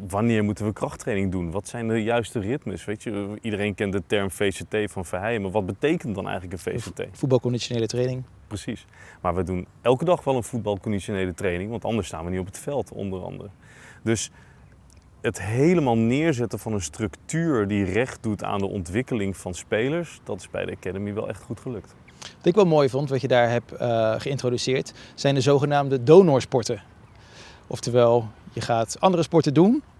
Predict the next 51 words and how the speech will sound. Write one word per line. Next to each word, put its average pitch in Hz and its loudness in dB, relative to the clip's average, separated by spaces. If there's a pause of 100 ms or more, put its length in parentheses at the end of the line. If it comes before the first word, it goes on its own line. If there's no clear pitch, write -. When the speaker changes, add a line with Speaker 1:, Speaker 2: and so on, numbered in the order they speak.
(100)
Speaker 2:
zodat 135 2
je 135 2
er 131 4
met - -4 (100)
voetbal 185 4
profijt 180 2 (140)
van 123 0
kan 113 0
hebben. 107 -4 (220)
Speaker 1:
Ja. 220 0
Speaker 2:
Kan - -8 (120)
je 160 2
een 151 2
paar 156 4
voorbeelden 165 0
geven? 170 0 (500)
Speaker 1:
Nou, 135 4
we 135 6
zijn, 143 6
eh, 135 6
mijn, 123 2
mijn 131 2
grote 135 2
trots 135 -2
eigenlijk 110 -2
is, 110 -6
eh, 107 -4
is 107 -4
Jump 110 0
Excel. 107 -4
Dat 101 -4
is 92 -12
natuurlijk 95 -4
niet 104 -4
alleen 98 0
ik, 104 -6
maar 101 -2
wij 98 -2
kregen 104 -6
de 95 -6
kans 107 -6
om 101 -6
hier 98 -4
in 101 -6
Rotterdam 101 -8
bij 98 -6
Jump 92 -8
Excel 104 -8
konden 101 -12
wij, 98 -6
eh, 95 -6